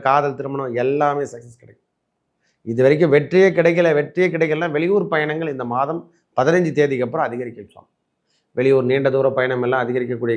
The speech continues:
காலம். இனிமேல் வெற்றி வாய்ப்பு தாங்க. உங்கள் வாழ்வாதாரத்தை மேலோங்கிக்கக்கூடிய காலம்னா இது வைகாசி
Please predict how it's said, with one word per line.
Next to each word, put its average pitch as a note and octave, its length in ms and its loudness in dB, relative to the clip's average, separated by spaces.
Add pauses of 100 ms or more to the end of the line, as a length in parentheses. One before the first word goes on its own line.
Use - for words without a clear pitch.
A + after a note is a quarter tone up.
(120)
காலம். A#2+ 260 0 (360)
இனிமேல் C#3 340 0
வெற்றி D3 260 2 (100)
வாய்ப்பு E3+ 360 4
தாங்க. D#3+ 180 2 (480)
உங்கள் B2+ 200 2 (120)
வாழ்வாதாரத்தை F3+ 960 4 (120)
மேலோங்கிக்கக்கூடிய E3 760 -2 (100)
காலம்னா E3 380 -2 (420)
இது C3 180 -2
வைகாசி F#3+ 460 4